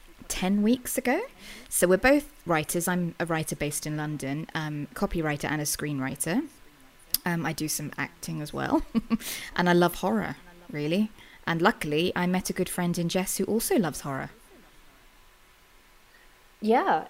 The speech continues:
Speaker 2: um, and, you know, during lockdown, um, as I'm sure, like, most people who started podcasts during lockdown, were bored and needed a creative outlet, and, um,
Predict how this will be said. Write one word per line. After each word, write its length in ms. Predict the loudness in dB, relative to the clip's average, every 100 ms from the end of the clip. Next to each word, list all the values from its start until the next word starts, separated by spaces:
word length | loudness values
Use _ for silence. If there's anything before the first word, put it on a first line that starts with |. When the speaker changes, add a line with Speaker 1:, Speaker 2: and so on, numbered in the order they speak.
| 4
Speaker 2:
um, 460 | 6 6 4 0 -2
and, 600 | 0 4 4 2 0 -4 -8 -16 -14
you 220 | -2 2
know, 140 | 2
during 260 | 2 2 4
lockdown, 640 | 2 2 0 -2 -2 -6 -2
um, 640 | -2 0 -2 -4 -8 -12 -16 -20 -20 -20 -20 -20 -14 -6
as 160 | -4
I'm 120 | -4 -6
sure, 320 | -4 -4 -6 -8
like, 140 | -10 -8
most 360 | -4 -4 -4 -6
people 260 | -10 -8 -6
who 100 | -6
started 380 | -4 -4 -4
podcasts 560 | -6 -8 -8 -8 -8 -10 -12 -8
during 300 | -6 -6 -8
lockdown, 400 | -8 -4 -4 -4 -10 -18 0
were 80 | 0
bored 320 | 6 8 10
and 120 | 10
needed 240 | 8 4 2
a 60 |
creative 420 | 0 0 0 0 -2
outlet, 520 | -4 0 0 0 -4 -4
and, 380 | -2 -2 -2
um, 440 | 0 0 0 -4